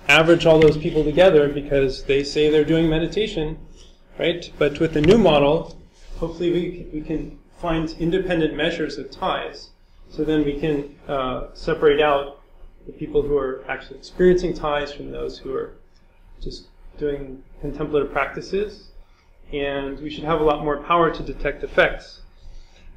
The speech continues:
Um, the other thing to notice about this model is it's a, uh, we can, we can test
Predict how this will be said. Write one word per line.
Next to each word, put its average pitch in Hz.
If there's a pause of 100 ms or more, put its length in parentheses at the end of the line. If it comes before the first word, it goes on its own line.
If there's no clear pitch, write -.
(160)
Um, 143
the 160
other 175
thing 175
to 170
notice 160
about 147
this 143
model 170
is 143
it's 143
a, 135 (720)
uh, 139 (100)
we 156
can, 147 (580)
we -
can 151
test -